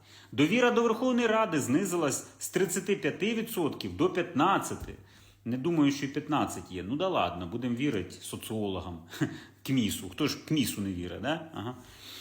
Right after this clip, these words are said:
Довіра до уряду знизилась з п'ятдесяти двох до двадцяти шести, а недовіра зросла з дев'ятнадцяти до сорока чотирьох.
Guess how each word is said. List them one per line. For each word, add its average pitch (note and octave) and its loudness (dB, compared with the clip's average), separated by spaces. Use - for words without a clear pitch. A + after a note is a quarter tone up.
Довіра G#3 6
до F3+ 2
уряду G#3 4
знизилась A2 0
з - -10
п'ятдесяти E3+ -2
двох D3 2
до C3+ 0
двадцяти C3+ -2
шести, D3 -2
а C#3 2
недовіра C#3+ 2
зросла C#3+ -2
з F2 -6
дев'ятнадцяти G#2+ -4
до F2+ -14
сорока G2+ -12
чотирьох. - -16